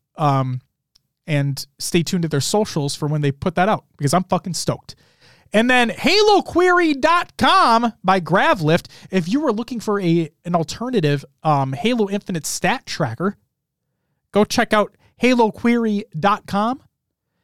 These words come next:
And, uh, if you're worried about where to go to fucking type in your gamer tag, it's at the top left corner. Right, John?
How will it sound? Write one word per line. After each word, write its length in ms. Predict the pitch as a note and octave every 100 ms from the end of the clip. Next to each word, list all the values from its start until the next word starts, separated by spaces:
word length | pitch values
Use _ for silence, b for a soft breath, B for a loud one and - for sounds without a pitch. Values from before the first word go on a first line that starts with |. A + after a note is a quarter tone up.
| _ -
And, 320 | G3 F3+ D#3
uh, 300 | F3 D3+ C#3+ - _
if 180 | G#3+ -
you're 160 | A3+ G3
worried 560 | E3 A3 B3 G3+ G#3 -
about 380 | F#3 F3+ F3 D#3 _ _ _ _
where 260 | D#3 F#3+ G#3+
to 220 | F#3 C#3 - _
go 260 | F#3 G#3 G3
to 120 | D3 _ _ _ _ -
fucking 380 | - G#3+ - E3
type 260 | G#3 G3
in 100 | G3+
your 100 | F3+
gamer 300 | C#3+ F#3 G#3+
tag, 240 | D#3+ E3+ E3
it's 140 | -
at 80 | F#3+
the 60 | F3
top 260 | G3+ F#3
left 200 | E3 D3+ -
corner. 260 | C#3 A#2
Right, 220 | B2 G3+
John? 360 | G3+ B3 D4